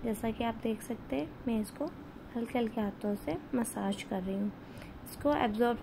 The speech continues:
करने की कोशिश कर रही हूँ एक्चुअल में, जो कि हो नहीं पा रहा है।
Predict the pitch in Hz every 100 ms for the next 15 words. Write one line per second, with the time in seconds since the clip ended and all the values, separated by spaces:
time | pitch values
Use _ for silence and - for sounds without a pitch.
0 | - 240 233 240 262 - 226 220 226 -
1 | 214 202 202 196 - 226 196 185 185 185
2 | - - - - - - - 240 240 269
3 | 294 294 214 226 240 247 - 214 202 208
4 | 202